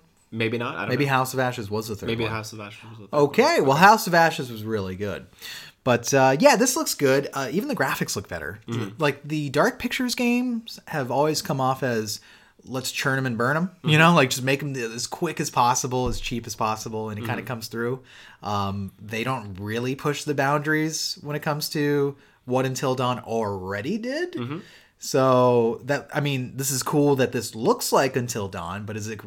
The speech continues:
Speaker 2: is it gonna move the needle? Who knows until we get it in our hands.
Speaker 1: What would move the needle in this genre of
Speaker 2: Fucking
Speaker 1: game?
Speaker 2: surprise me. I don't know. Anything that isn't literally what Telltale did.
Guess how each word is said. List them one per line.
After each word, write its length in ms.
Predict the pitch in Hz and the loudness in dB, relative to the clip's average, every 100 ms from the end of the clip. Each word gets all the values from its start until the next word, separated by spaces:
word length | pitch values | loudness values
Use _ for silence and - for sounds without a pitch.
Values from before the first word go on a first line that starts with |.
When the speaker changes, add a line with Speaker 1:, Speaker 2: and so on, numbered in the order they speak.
| - | -14
Speaker 2:
is 140 | 113 | -10
it 40 | 110 | -6
gonna 120 | 113 | -4
move 200 | 120 135 | 0 0
the 60 | 120 | 2
needle? 340 | 165 285 330 - | 2 2 -2 2
Who 100 | 196 | 2
knows 380 | 135 117 180 143 | 2 -2 -4 -6
until 240 | 117 110 | -4 -2
we 240 | 104 101 107 _ - - _ 107 117 | -2 -4 -8 _ -20 -20 _ -8 -4
get 260 | 117 127 | 0 2
it 100 | 117 | 2
in 120 | 107 | 0
our 100 | 107 | -4
hands. 560 | 101 107 123 214 - 117 | -2 -4 -4 -6 -8 -4
Speaker 1:
What 140 | 151 | 0
would 180 | 175 175 | 2 2
move 360 | 123 120 131 120 | 0 -2 -2 -2
the 100 | 110 | -4
needle 480 | 90 92 85 78 - | -4 -4 -6 -8 -12
in 140 | 87 | -10
this 140 | 85 82 | -10 -8
genre 340 | - 78 80 | -6 -6 -4
of 60 | 85 | 0
Speaker 2:
Fucking 240 | 180 190 | 2 2
Speaker 1:
game? 40 | 165 | 2
Speaker 2:
surprise 440 | 190 - 123 165 113 | 0 2 2 2 0
me. 100 | 92 | -4
I 100 | 139 | -4
don't 120 | 131 | -2
know. 160 | 117 170 | -4 -4
Anything 400 | 117 170 170 151 | -2 -2 -2 0
that 120 | 143 | 2
isn't 280 | 143 143 110 | 2 0 -4
literally 460 | 123 135 135 135 | -2 0 2 0
what 180 | 131 123 | 0 -4
Telltale 460 | 123 120 120 107 90 | -4 -4 -4 -6 -6
did. 180 | 87 | -10